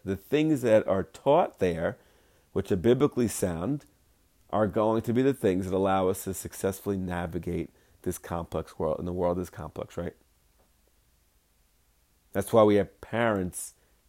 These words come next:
to help us out. That's why we have mentors. That's why we have friends, spouses, and the internet, <laughs> because we need to figure things out. We don't have all the answers. What we know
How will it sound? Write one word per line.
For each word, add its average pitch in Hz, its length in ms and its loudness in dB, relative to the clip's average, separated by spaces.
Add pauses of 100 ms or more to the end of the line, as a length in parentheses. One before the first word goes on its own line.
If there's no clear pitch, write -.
to - 100 -4
help 87 200 -4
us - 140 -8
out. 78 100 -2
That's - 100 -10
why 98 100 4
we 107 80 2
have 101 100 2
mentors. 101 880 -4 (840)
That's - 120 -10
why 110 100 4
we 120 120 4
have 117 120 2
friends, 98 880 -2 (240)
spouses, 110 960 -2 (1500)
and 92 140 -8
the 123 80 2
internet, - 380 -2 (600)
<laughs> - 140 -18
because 104 380 2 (100)
we 123 240 4
need 110 220 2
to - 80 -14
figure 101 200 2
things 92 220 0
out. 87 240 0
We 95 140 2
don't 101 100 4
have 101 120 4
all 95 100 6
the 90 140 0
answers. 87 480 -10 (1200)
What 120 180 6
we 143 160 6
know 123 480 6